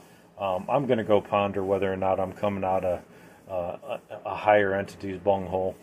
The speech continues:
And, uh, I hope you too, you do too. And I hope you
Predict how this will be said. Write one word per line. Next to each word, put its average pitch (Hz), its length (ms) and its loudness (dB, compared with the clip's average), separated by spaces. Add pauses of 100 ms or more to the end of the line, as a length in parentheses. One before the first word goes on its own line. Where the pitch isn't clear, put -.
(300)
And, 104 440 0
uh, 101 500 4
I 107 80 -2
hope 139 240 2
you 127 80 -4
too, 107 280 -2
you 110 160 -8
do 110 140 2
too. 90 280 -8 (440)
And 98 440 0
I 110 140 2
hope 123 340 0
you 113 300 -2